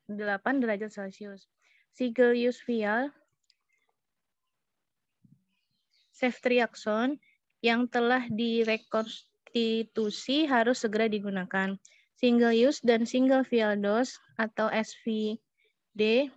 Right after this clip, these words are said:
sediaan injeksi diberikan hanya kepada satu pasien untuk satu kali pengobatan atau prosedur. Siring dan jarum yang telah digunakan atau diinjeksikan kepada pasien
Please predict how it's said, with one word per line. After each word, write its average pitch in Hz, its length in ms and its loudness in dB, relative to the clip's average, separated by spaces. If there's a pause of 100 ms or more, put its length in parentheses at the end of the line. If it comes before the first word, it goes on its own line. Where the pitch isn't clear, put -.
(260)
sediaan 226 560 0
injeksi 240 560 0
diberikan 226 560 0
hanya 240 320 0
kepada 226 320 -4
satu 214 320 -6
pasien 220 560 -4 (320)
untuk 233 320 -2
satu 247 320 -4
kali 233 320 0
pengobatan 226 720 -2
atau 240 240 -4
prosedur. 202 560 -4 (400)
Siring 269 560 4
dan 233 160 4
jarum 214 400 2
yang 262 160 2
telah 220 240 -2
digunakan 208 720 -4
atau 208 280 -2
diinjeksikan 226 760 -2
kepada 214 320 -2
pasien 208 560 -4